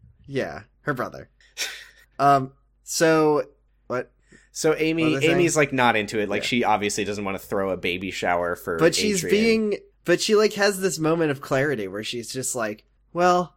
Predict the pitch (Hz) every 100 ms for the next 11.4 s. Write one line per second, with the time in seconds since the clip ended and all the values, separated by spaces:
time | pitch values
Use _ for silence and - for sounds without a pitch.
0 | _ _ 170 190 202 196 214 226 190 202
1 | 190 185 185 175 156 160 135 151 156 147
2 | 143 151 147 139 156 156 175 - 156 147
3 | 143 139 139 139 131 131 139 131 131 131
4 | 127 120 113 123 120 113 117 113 113 123
5 | 117 113 120 123 113 107 117 113 127 113
6 | 113 113 120 113 117 127 120 117 117 113
7 | - 160 143 160 160 208 202 202 190 185
8 | 202 202 185 156 170 185 302 170 165 147
9 | 143 139 - 135 127 123 120 123 120 -
10 | 131 117 113 113 - 101 110 - 131 123
11 | 131 123 123 120